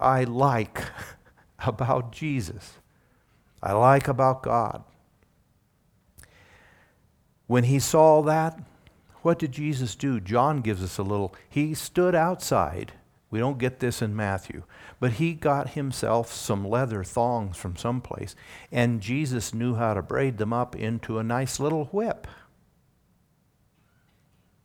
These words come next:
Oh, not Jesus. Jesus is kinda soft and, you know, he's just pats little kids on the head. No,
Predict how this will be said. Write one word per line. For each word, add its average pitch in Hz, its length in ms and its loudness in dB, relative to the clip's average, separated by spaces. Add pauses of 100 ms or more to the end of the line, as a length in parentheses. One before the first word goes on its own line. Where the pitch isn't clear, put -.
(440)
Oh, 104 360 0
not 104 300 -4
Jesus. 131 680 -2 (1800)
Jesus 156 480 2
is 101 140 -4
kinda 117 360 -2 (220)
soft 127 760 -2
and, 71 180 -10 (1400)
you 110 140 -6
know, 107 220 -4
he's 127 340 -2
just - 320 -8
pats 120 420 -4
little 120 200 -4
kids 120 280 -6
on 127 200 -2
the 123 40 -2
head. 120 380 -4 (160)
No, 139 240 -6